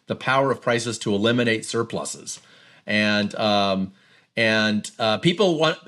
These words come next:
as soon as one brings that up, people wanna change the topic. They wanna bring up a bunch of other stuff. They wanna talk about psychology. At the end of the day, you just have to come back and say, "Do you really think surpluses are gonna last for a decade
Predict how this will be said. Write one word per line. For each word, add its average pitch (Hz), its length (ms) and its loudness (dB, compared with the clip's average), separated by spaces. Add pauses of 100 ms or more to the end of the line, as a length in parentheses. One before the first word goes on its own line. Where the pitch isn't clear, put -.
(120)
as 143 160 0
soon 214 160 2
as 202 120 0
one 202 140 2
brings 190 220 0
that 180 140 4
up, 190 160 2
people 185 220 -2
wanna 180 120 2
change 190 280 -2
the 190 80 -6
topic. 180 500 0
They 175 80 2
wanna 170 200 2
bring 175 180 2
up 170 100 2
a 165 40 -10
bunch 175 220 0
of 170 40 2
other 165 140 2
stuff. 170 340 2
They 175 60 -2
wanna 170 160 0
talk 165 200 0
about 165 200 0
psychology. 160 720 0 (340)
At 147 100 -2
the 185 80 4
end 196 100 2
of 180 40 0
the 175 60 0
day, 190 100 4
you 170 60 4
just 156 120 0
have 156 100 2
to 135 60 -16
come 151 120 0
back 139 200 2
and 123 120 -6
say, 110 320 0 (460)
"Do 175 60 0
you 180 140 4
really 226 320 2
think 175 320 0
surpluses 143 500 0
are 135 60 2
gonna 127 180 2
last 123 280 2
for 117 100 -2
a 104 40 2
decade 107 560 -2